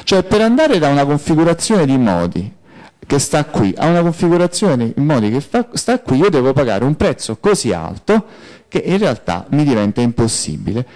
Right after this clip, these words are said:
e quindi invece di avere un singolo stato laser avrò tanti stati disgiunti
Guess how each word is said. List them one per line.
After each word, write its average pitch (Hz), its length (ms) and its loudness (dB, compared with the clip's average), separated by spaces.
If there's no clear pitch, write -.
e 294 160 0
quindi 107 360 2
invece 180 360 0
di 135 80 0
avere 135 380 2
un 135 160 4
singolo 143 480 2
stato 95 600 -2
laser 98 640 0
avrò 170 540 2
tanti 135 540 0
stati 95 600 -4
disgiunti 110 880 -4